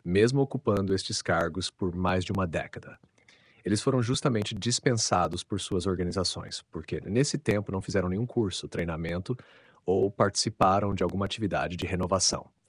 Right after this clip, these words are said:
Quando falo de renovação, entenda isso também como uma reciclagem.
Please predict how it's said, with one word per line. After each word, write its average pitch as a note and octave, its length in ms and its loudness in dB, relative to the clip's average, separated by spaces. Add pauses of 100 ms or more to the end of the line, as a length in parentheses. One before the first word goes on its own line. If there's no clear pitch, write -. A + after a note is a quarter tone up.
(800)
Quando D3 180 4
falo D#3 240 6
de C#3 80 0
renovação, G2+ 720 2
entenda A2 400 2
isso G2+ 240 0
também F2+ 340 0
como G2+ 160 -4
uma G2 140 0
reciclagem. F2+ 960 0